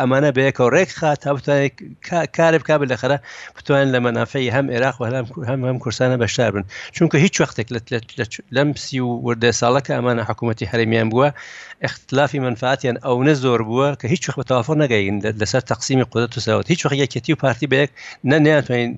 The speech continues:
حکوومەتی هەرێمێکی مشتەرەک دروستکەن. دیسانە منتەقەی سەوز، منتەقەی سەوز و منتەقەی زەر منتە-، منتەقەی بارزانی بوو. و بارها حتا لەسەر ئەمە شەڕیان، شەڕیان کردگە بە، بەیەکەوە. لەسەر ڕەفراندوم ئەوە دیمان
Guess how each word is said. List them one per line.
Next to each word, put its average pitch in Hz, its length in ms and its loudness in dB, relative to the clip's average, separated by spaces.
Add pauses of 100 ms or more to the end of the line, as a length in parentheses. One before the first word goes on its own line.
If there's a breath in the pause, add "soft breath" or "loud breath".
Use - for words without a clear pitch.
(560)
حکوومەتی 123 380 0
هەرێمێکی 123 400 0
مشتەرەک 117 400 0
دروستکەن. 101 240 -8 (720 loud breath)
دیسانە 131 400 0
منتەقەی 117 420 -2
سەوز، 127 220 -2
منتەقەی 120 380 -2
سەوز 156 200 2
و 143 100 -2
منتەقەی 123 360 -4
زەر 131 140 2
منتە-، 120 280 -2
منتەقەی 127 380 -4
بارزانی 135 400 2
بوو. 101 180 -6 (540 loud breath)
و 131 80 4
بارها 135 320 2
حتا 170 340 -2
لەسەر 147 240 -4
ئەمە 147 200 0
شەڕیان، 143 280 0 (100)
شەڕیان 135 340 0
کردگە 107 280 -8
بە، 104 80 -4 (160)
بەیەکەوە. 104 420 -4
لەسەر 131 260 0
ڕەفراندوم 123 460 0
ئەوە 120 200 4
دیمان 123 260 2